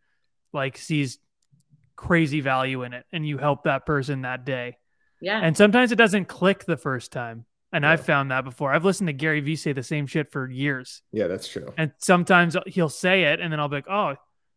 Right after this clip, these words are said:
Speaker 1: that day I needed to hear that thing."
Speaker 3: That's a good point.
Speaker 2: One hundred percent. And you, it's a, it is a practice. And I think that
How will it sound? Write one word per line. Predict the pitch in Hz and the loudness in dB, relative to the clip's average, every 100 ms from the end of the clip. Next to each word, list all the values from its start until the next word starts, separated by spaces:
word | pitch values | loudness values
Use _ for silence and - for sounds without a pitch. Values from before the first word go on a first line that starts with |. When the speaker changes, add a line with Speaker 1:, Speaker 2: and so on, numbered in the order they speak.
| - | -2
Speaker 1:
that | 151 170 190 | 4 4 2
day | 147 180 160 135 135 - _ | -2 0 0 -4 -6 -12 _
I | 151 147 | -4 -4
needed | 147 139 | -4 -6
to | 135 | -6
hear | 135 135 127 | -4 -4 -4
that | 127 135 - | -4 -6 -8
thing." | 139 120 123 _ _ _ | -10 -10 -20 _ _ _
Speaker 3:
That's | - | -16
a | |
good | - 135 | -16 -14
point. | - 190 | -12 -4
Speaker 2:
One | 226 | -2
hundred | 233 214 202 | 0 -2 -4
percent. | 185 180 190 185 - | -6 -4 -4 -4 -6
And | 190 190 | -8 -6
you, | 185 - | -8 -6
it's | 196 196 | -8 -6
a, | 170 - _ | -10 -10 _
it | 190 202 | -6 -4
is | 190 | -4
a | 170 156 | -6 -10
practice. | - 175 156 165 208 214 226 - | -10 -6 -6 -8 -8 -6 -8 -10
And | 185 | -8
I | 170 | -8
think | 170 - 196 - | -8 -10 -12 -8
that | 180 170 | -4 -4